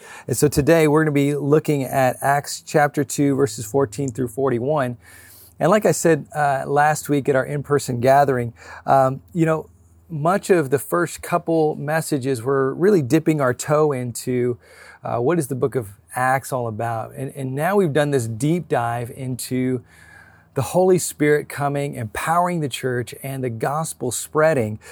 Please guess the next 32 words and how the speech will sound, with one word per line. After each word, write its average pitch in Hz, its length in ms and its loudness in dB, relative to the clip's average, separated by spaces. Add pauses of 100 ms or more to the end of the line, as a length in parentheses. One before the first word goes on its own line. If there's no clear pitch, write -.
(540)
and, 175 160 0
and 180 140 4
really 208 200 6
sharing 175 400 -6
about 143 220 -6
what 151 160 -6
the 127 80 -6
kingdom 160 360 -6
of 117 160 -2
God 139 340 0
is 120 140 -2
all 139 160 0
about. 139 480 -2 (800)
And 139 120 0
so 170 100 4
today, 151 680 2
uh, 135 260 -4 (280)
our 135 140 -6
message 151 440 -2
is 139 460 0
receiving 151 840 -2 (120)
Jesus. 117 680 0 (420)
Because 143 220 4
what 165 100 4
we're 180 100 0
gonna 190 140 0
see 175 240 -2
in 151 140 -2
this 143 220 0
text 151 480 -4
is, 131 260 -2 (380)
uh, 123 260 -6